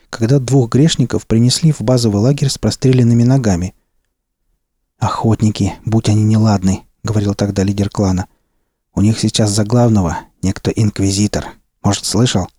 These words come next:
Зверь отрицательно покачал головой. «Его свои просто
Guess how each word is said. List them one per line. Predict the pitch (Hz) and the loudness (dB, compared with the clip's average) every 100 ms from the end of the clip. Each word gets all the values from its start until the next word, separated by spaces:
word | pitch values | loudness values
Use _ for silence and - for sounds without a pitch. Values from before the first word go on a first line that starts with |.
| _ _ _ _ _ - | _ _ _ _ _ -8
Зверь | 101 123 | -2 0
отрицательно | 127 - - 104 - 98 | 0 -2 -4 -4 -4 -6
покачал | - - 98 92 | -6 -6 -4 -4
головой. | 98 98 95 85 - _ _ _ _ _ _ _ _ | -2 -2 -2 -4 -10 _ _ _ _ _ _ _ _
«Его | 98 123 | -2 0
свои | 131 117 120 | 0 2 0
просто | - 117 - - | 2 -2 0 -4